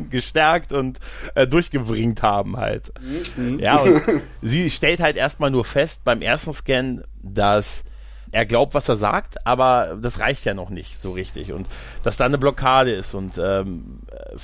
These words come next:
Speaker 1: äh, der gute Garibaldi bittet sie, durch diese, äh, Blocka-, äh, Blockade durchzuscannen.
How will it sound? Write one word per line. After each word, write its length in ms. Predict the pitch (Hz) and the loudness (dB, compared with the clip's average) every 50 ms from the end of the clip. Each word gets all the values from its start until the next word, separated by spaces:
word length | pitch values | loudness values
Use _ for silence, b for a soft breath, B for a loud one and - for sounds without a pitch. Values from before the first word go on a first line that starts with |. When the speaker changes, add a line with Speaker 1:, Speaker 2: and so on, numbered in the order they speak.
| - | -6
Speaker 1:
äh, 160 | 101 104 104 104 | -2 -2 0 0
der 120 | 101 101 | 0 -2
gute 240 | 101 110 113 113 113 | -2 -2 -4 -2 0
Garibaldi 460 | 107 104 107 110 98 107 117 135 135 | 0 2 2 2 4 4 4 2 2
bittet 320 | 117 107 123 - 127 117 - | 0 -2 -2 -2 -2 -4 -4
sie, 100 | 131 107 | -6 -4
durch 160 | 110 113 - | -4 -6 -6
diese, 220 | - 110 101 107 101 - - 101 101 | -6 -6 -6 -6 -6 -6 -8 -8 -4
äh, 240 | 92 98 104 104 104 | 0 2 4 4 4
Blocka-, 440 | 101 101 101 - - 110 - 104 107 | 4 2 0 0 0 0 2 2 2
äh, 20 | |
Blockade 500 | 104 98 101 98 - - 101 101 101 98 | 2 0 -2 -4 0 0 0 0 0 -2
durchzuscannen. 840 | 90 104 117 147 147 - - - - 123 - - 139 131 139 139 139 | -2 -2 -2 -2 -2 -6 -12 -12 -12 -8 -2 0 0 0 0 0 -4